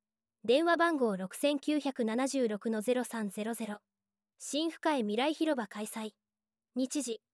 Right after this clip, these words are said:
三月二十二日土曜日十三時から十五時。場所、新深江未来広場かっこ大今里南四の八の九かっこ閉じ。定員、四組かっこ先着順かっこ閉じ。申し込み、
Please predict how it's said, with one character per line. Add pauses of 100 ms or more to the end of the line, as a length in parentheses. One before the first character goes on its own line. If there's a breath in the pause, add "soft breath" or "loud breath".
(140)
三
月
二
十
二
日
土
曜
日
十
三
時
か
ら
十
五
時。 (540)
場
所、 (440)
新
深
江
未
来
広
場
か
っ
こ
大
今
里
南
四
の
八
の
九
か
っ
こ
閉
じ。 (600)
定
員、 (380)
四
組
か
っ
こ
先
着
順
か
っ
こ
閉
じ。 (640)
申
し
込
み、